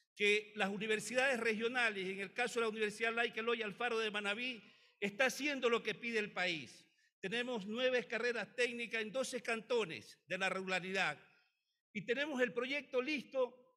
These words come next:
para nuestra sede en Santo Domingo de los Áchilas, que solo esa inversión nos representa a nosotros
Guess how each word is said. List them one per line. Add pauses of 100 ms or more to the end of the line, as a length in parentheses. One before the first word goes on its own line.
(160)
para
nuestra
sede
en
Santo
Domingo
de
los
Áchilas, (280)
que
solo
esa
inversión
nos
representa
a
nosotros